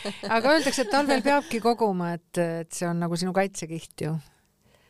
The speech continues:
Et sellised, et midagi erilist siin ei ole. Ja ma ei, ma ei söö rasvast toitu, et see on juba ammu mul niimoodi, et kuidagi nagu ei istu enam, et ei ole ma ka väga suur teab mis puuvilja söö-,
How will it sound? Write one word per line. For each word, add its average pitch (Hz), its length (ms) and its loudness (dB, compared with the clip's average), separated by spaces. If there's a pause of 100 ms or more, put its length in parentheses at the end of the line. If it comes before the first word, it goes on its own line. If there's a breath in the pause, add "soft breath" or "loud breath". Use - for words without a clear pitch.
(160 soft breath)
Et 165 140 -12
sellised, 170 560 -4
et 170 180 -4
midagi 240 380 -2
erilist 247 380 -4
siin 202 120 0
ei 202 140 2
ole. 190 340 -4 (360 loud breath)
Ja 196 100 0
ma 220 160 2
ei, 208 160 -4
ma 233 220 -2
ei 220 560 -6 (120)
söö 240 640 0
rasvast 180 580 -6
toitu, 151 540 -2
et - 320 -10 (160)
see 220 160 0
on 208 160 2
juba 180 240 0
ammu 170 300 -4
mul 151 180 -8
niimoodi, 156 240 -4
et - 80 -14
kuidagi 214 240 0
nagu 175 160 2
ei 185 80 2
istu - 260 -2
enam, 143 300 -2
et 147 300 -8 (440 loud breath)
ei 214 160 0
ole 269 200 -2
ma 247 120 -4
ka 233 140 -4
väga 254 180 -2
suur 226 160 -6
teab 208 220 -6
mis 208 80 -8
puuvilja 220 400 -2
söö-, 208 240 -4